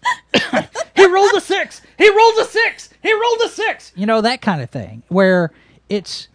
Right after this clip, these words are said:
you, you can completely go over the top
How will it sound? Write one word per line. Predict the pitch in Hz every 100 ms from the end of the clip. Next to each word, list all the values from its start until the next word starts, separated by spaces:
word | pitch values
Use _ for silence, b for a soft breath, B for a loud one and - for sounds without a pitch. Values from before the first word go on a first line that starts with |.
| _ _ _ _ _ _ _ _ _ _ _ _ _ _ _
you, | 143 208 190 -
you | 170 214
can | 196 208 175 151
completely | - 185 - - - 208 226 285 277 269
go | 214 214 196
over | 202 196
the | 170
top | - 202 170 127 -